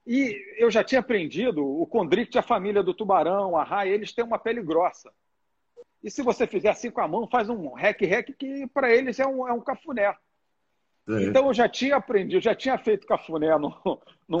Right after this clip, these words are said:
Speaker 1: peixe-lua uma vez, então eu falei, vou, vou, agarrei o, a,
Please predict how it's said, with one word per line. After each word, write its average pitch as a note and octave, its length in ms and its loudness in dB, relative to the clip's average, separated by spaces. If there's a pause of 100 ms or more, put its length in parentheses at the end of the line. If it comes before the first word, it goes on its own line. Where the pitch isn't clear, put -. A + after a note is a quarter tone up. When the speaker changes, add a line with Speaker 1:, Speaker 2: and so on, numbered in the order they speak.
Speaker 1:
peixe-lua G3 560 4
uma E3+ 200 2
vez, A3 320 -2
então G#3 180 -6
eu A3+ 40 -18
falei, G#3+ 180 -6
vou, G3 180 -8 (200)
vou, G3 180 -16
agarrei G3 480 2
o, D#3 360 0
a, E3 200 -6